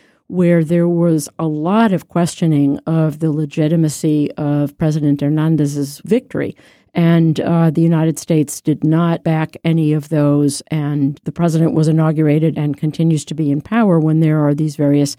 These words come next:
very serious questionings of his legitimacy, including by the Organization of American States and other Honduran entities. So these are very difficult processes to drive from the outside. There has to be local partnership and local buy-in.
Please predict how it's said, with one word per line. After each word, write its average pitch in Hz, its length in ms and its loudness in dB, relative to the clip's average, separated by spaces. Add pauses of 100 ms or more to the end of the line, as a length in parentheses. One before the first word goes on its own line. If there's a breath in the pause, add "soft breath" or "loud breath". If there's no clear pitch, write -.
very 160 520 2
serious 147 380 0
questionings 139 640 0
of 139 160 -4
his 147 420 -2
legitimacy, 151 640 0
including 151 380 0
by 147 160 -2
the 143 100 0
Organization 139 560 -2
of 135 80 0
American 131 380 0
States - 400 -6 (340 soft breath)
and 151 220 0
other 139 380 0 (100)
Honduran 160 460 2
entities. 127 640 -8 (380 soft breath)
So 185 600 0
these 220 260 2
are 214 120 4
very 185 320 2
difficult 170 760 -2
processes 160 800 -2
to - 140 -6
drive 160 480 0
from 156 220 -2
the 147 200 0
outside. 143 520 -2
There 139 120 -2
has 151 420 -8
to 160 120 -2
be 143 500 2 (200)
local 147 640 -2
partnership - 640 -4
and 135 160 -8
local 135 260 -8
buy-in. 120 520 -10